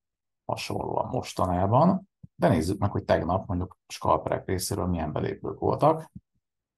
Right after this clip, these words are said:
<clears throat> Mondjuk először a nap elejét.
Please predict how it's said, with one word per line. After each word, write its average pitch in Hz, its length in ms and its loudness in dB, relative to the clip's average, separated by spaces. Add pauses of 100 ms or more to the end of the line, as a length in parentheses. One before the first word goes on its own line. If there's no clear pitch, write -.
(360)
<clears throat> - 160 0 (3000)
Mondjuk - 260 -6
először 87 320 0
a 90 60 2
nap 87 200 2
elejét. - 540 -4